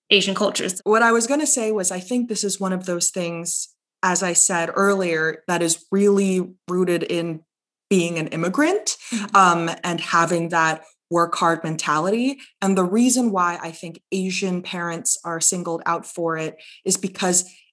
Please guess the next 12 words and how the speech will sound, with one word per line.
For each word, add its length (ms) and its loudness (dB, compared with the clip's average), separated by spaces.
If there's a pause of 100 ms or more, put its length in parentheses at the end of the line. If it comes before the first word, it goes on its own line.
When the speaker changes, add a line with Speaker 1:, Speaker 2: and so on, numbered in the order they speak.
Speaker 2:
it 200 0
seems 500 6
strange 1000 0
to 580 -2 (160)
white 300 2
Americans 420 -2
in 100 -6
particular 840 -6
that 120 -8
the 100 -4
focus 420 0
is 340 0